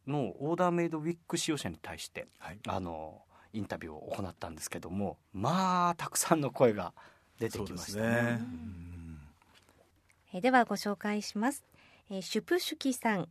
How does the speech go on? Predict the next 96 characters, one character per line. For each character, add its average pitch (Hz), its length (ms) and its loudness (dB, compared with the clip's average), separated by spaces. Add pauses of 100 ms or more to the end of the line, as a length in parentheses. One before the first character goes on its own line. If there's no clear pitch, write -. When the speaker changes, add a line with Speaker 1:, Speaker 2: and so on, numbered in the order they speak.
Speaker 3:
五 208 120 4
十 247 220 6
一 247 80 4
歳、 185 320 2
埼 247 280 4
玉 240 240 4
県 214 280 0
の 226 160 6 (120)
愛 277 200 4
用 302 160 6
歴 226 280 -2
一 208 220 0
年 262 180 6
の 180 120 0
方 165 240 -4
で 202 100 0
す。 - 160 -4 (800)
主 320 220 4
人 339 180 6
も 277 160 8
若 302 240 6
く 285 80 2
な 269 120 6
っ - 20 2
た 254 160 -2
と 226 80 0
言 214 80 0
っ - 20 -20
て 247 120 0
く 247 100 0
れ 254 80 6
ま 254 120 4
し - 60 -10
た 226 120 0
が、 208 180 4 (400)
一 220 200 0
番 330 200 6
褒 339 100 0
め 349 140 6
て 302 120 2
く 277 120 0
れ 277 100 6
た 285 100 4
の 269 120 6
が 208 160 2
二 160 140 0
歳 285 220 4
違 - 20 4
い - 20 -16 (320)
の 180 180 2
姉 202 140 0
で、 190 180 0 (480)
昔 262 340 4
の 254 100 6
可 226 180 6
愛 294 140 6
か 285 100 6
っ 277 60 2
た 254 140 2
頃 262 180 6
の 240 120 6
妹 262 360 4
に 254 80 4
戻 233 220 6
っ 302 40 2
て 285 160 -2
く 269 100 0
れ 254 100 4
て 247 200 0
嬉 254 240 4
し 311 220 2
い 302 40 -4
と、 254 220 0 (280)
我 262 100 8
が 339 140 6
こ 330 100 -2
と 302 120 2
の 285 120 2
よ 294 140 4
う 311 40 6
に 220 160 4
喜 208 260 0
ん 302 100 4
で 285 100 2
く 262 120 -4
れ 247 100 0
ま 240 180 -2
し - 80 -6
た 320 140 0
と 339 100 0
い 302 60 4
う 226 60 0
ご 208 100 0
意 208 40 -4
見 170 160 -4
が 151 140 -4